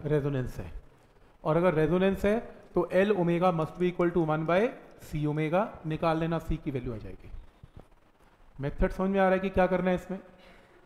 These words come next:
कैसे पहचान करते हैं resonance की? Resonance की पहली पहचान है कि current और वोल्टेज same phase में है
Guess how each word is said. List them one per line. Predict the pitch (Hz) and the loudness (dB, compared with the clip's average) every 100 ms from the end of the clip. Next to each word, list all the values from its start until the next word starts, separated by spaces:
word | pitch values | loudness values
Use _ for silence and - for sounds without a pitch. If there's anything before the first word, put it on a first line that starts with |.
| - _ _ _ _ _ | -20 _ _ _ _ _
कैसे | 180 156 190 | 0 2 2
पहचान | 190 170 156 170 170 185 - | 0 -4 0 0 0 -4 -6
करते | 170 160 175 | -6 -2 0
हैं | 170 | 0
resonance | 165 165 160 - | 0 -2 -4 -6
की? | 160 185 - - _ _ _ - | -12 -12 -20 -20 _ _ _ -2
Resonance | 156 170 196 190 | 2 2 2 0
की | 208 | -4
पहली | 202 147 165 | -2 -2 0
पहचान | 208 185 185 175 175 | 0 0 2 0 0
है | 202 - - - - | -2 -6 -16 -20 -10
कि | 196 | -8
current | 196 180 185 202 | 0 2 4 4
और | 202 | 2
वोल्टेज | 180 170 165 180 | 4 2 0 -2
same | - 156 | -2 -4
phase | 151 139 - | -2 -4 -4
में | 120 | -8
है | 95 | -8